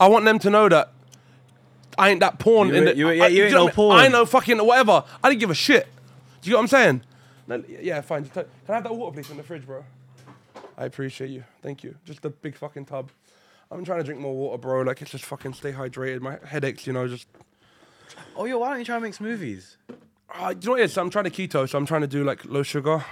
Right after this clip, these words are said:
Speaker 2: Oh, yeah, you're right,
Speaker 1: So, like,
Speaker 2: you're
Speaker 1: if you're
Speaker 2: right.
Speaker 1: gonna do
Speaker 2: Even fruit is kind of peak
Speaker 1: Yeah,
Speaker 2: at this
Speaker 1: even if you
Speaker 2: time.
Speaker 1: wanted to do, you could do it technically with avocado. You could do, like, avocado ice cream even, bro.
Speaker 2: So disgusting.
Speaker 1: I know, it's not the one.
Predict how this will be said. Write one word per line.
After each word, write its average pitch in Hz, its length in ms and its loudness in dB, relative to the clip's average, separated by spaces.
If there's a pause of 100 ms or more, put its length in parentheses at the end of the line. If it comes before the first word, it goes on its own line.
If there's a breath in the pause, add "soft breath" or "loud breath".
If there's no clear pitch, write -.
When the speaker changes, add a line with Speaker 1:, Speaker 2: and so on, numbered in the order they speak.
(140)
Speaker 2:
Oh, 104 120 -12
yeah, 107 160 -12
you're 98 240 -12
right, 98 100 -10
Speaker 1:
So, 165 60 -2
like, 156 40 0
Speaker 2:
you're 160 60 -2
Speaker 1:
if 180 100 -6
you're 196 80 -2
Speaker 2:
right. 190 140 -2
Speaker 1:
gonna 156 100 -6
do 127 60 -6
Speaker 2:
Even 120 220 -10
fruit 113 320 -10
is 87 140 -18
kind 101 220 -14
of 90 140 -18
peak 98 180 -12
Speaker 1:
Yeah, 170 80 -2
Speaker 2:
at - 60 -8
this 220 80 0
Speaker 1:
even 214 140 -2
if 160 80 -4
you 196 60 -2
Speaker 2:
time. 190 80 0
Speaker 1:
wanted 147 140 -8
to 151 120 -6
do, - 40 -16 (120)
you 185 60 -6
could 247 220 -6
do 175 160 -2
it 135 100 -2
technically 151 280 -8
with 95 140 -14
avocado. 151 720 -4 (280 soft breath)
You 156 80 -14
could 175 120 -10
do, 165 40 -8
like, - 100 -8
avocado 135 380 -6
ice 143 220 -8
cream 131 180 -12
even, 123 220 -8
bro. 127 180 -8
Speaker 2:
So 131 120 -18
disgusting. - 540 -20
Speaker 1:
I 120 80 -10
know, 120 200 -10
it's - 180 -14
not 127 140 -10
the 85 80 -12
one. 117 100 -10